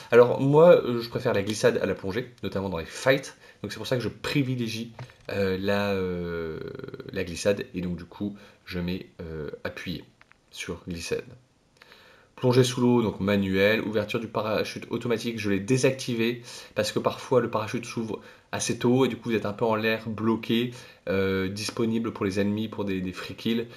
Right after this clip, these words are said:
Donc ça je préfère le, l'activer moi-même au dernier moment. Bien évidemment, faut pas oublier qu'il est désactivé, sinon vous pouvez vite mourir. Enfoncement de porte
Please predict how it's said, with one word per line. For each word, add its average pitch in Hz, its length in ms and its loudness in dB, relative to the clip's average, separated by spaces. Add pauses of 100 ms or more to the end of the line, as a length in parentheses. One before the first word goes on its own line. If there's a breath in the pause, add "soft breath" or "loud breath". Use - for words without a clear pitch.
(160 loud breath)
Donc 95 140 -6
ça 110 100 2
je - 80 0
préfère 104 300 0
le, 92 260 0
l'activer 95 460 -4
moi-même 101 320 -2 (100)
au 110 80 -2
dernier 98 220 0
moment. 90 400 -4 (240 loud breath)
Bien 92 100 -4
évidemment, 92 240 -2
faut - 140 -8
pas - 100 -4
oublier 95 320 -2
qu'il 98 140 -8
est 90 40 -4
désactivé, 85 400 -6
sinon 87 320 -8
vous - 80 -14
pouvez 82 220 -10
vite 98 260 -8 (200)
mourir. 87 560 -8 (500 loud breath)
Enfoncement 101 420 -4
de 92 60 -2
porte - 360 -4